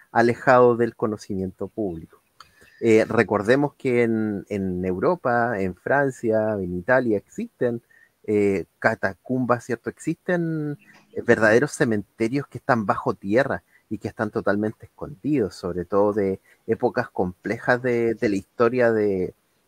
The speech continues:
de estos países. En España también. Hablamos sobre todo de la Inquisición, donde existieron muchas personas que murieron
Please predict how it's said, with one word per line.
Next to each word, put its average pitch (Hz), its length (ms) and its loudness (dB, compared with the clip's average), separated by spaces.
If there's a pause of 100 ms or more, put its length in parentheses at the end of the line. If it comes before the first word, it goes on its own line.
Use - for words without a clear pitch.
(140)
de 113 100 -2
estos - 200 -4
países. 110 760 -2
En 98 120 -4
España 107 380 0
también. 110 540 0 (300)
Hablamos 104 360 0
sobre 104 240 -2
todo 107 240 2
de 104 100 2
la 101 100 -2
Inquisición, 107 800 -4
donde 98 480 -2
existieron 117 520 -4
muchas 135 300 -6
personas 139 420 -4
que 143 80 -6
murieron 120 480 0